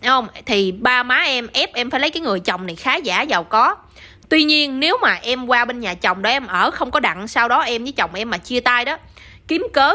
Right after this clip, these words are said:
gì đó cho nó hợp lý rồi chia tay đó, thì lúc đó em đã mang tiếng một đời chồng. Thì cái người con gái ở dưới quê mình mà mang tiếng một đời chồng là thuộc dạng như là cái phẩm giá của người con gái nó đã bị đau xuống rồi.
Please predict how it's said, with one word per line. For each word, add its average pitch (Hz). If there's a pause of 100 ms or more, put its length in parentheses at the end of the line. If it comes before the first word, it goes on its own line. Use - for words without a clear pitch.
gì 202
đó 226
cho 269
nó 254
hợp 190
lý 277
rồi 226
chia 254
tay 240
đó, 262
thì 220
lúc 226
đó 294
em 240
đã 185
mang 269
tiếng 302
một -
đời 196
chồng. 180 (640)
Thì 226
cái 330
người 233
con 262
gái 269
ở 240
dưới 302
quê 254
mình 208
mà 185
mang 240
tiếng 311
một -
đời 190
chồng 185
là 180
thuộc 185
dạng 190
như 254
là 208
cái 269
phẩm 294
giá 294
của 277
người 262
con 226
gái 254
nó 349
đã 320
bị 208
đau 233
xuống 311
rồi. 190